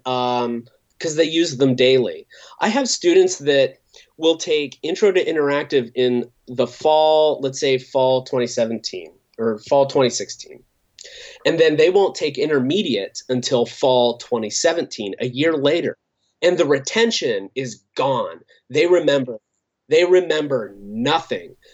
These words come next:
Not only do they not remember any of the software, but they don't remember any of the principles behind web design. And it just comes down to, "Oh, uh, instinctively, that looks nice." Um, so, uh, some people just completely drop off.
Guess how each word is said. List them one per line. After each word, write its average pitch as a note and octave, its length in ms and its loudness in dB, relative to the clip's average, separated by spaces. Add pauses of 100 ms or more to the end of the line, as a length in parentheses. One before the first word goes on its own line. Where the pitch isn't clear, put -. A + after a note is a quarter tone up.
Not G3+ 180 2
only A#3+ 200 4
do F3 140 -2
they D#3+ 160 0
not C3+ 300 -2
remember C#3 420 -2
any C#3 220 2
of B2+ 80 -2
the - 80 -10
software, C#3 540 0
but C#3 160 0
they D#3 140 0
don't F#3+ 200 4
remember E3+ 440 2
any E3+ 240 0
of D3 120 -4
the - 80 -6
principles A#2+ 1000 -2 (380)
behind C#3 380 -4
web B2 180 -2
design. G#2 580 -8
And E3 120 0
it E3 100 0
just G3 200 0
comes F3 220 -2
down D#3+ 260 2
to, C3+ 360 -2
"Oh, F3+ 340 2 (540)
uh, D3+ 220 2
instinctively, F3+ 800 0
that B3+ 200 -2
looks - 300 -6
nice." G2+ 480 -6 (360)
Um, C#3 300 4
so, E3 240 4
uh, C#3+ 240 -2 (100)
some G3 320 2
people G3+ 380 -6
just C#3+ 240 -8
completely C#3 420 -4
drop B2+ 340 0
off. A#2+ 300 0